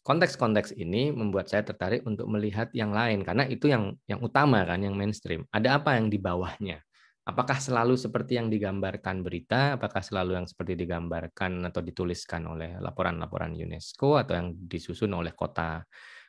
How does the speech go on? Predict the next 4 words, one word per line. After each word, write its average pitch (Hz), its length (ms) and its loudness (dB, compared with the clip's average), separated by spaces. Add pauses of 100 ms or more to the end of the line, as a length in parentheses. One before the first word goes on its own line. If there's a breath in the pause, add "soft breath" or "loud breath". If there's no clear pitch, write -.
(120 loud breath)
pengelola 98 400 6
kotanya 87 400 -2
sendiri? 90 480 0 (560 loud breath)
Ternyata 104 640 2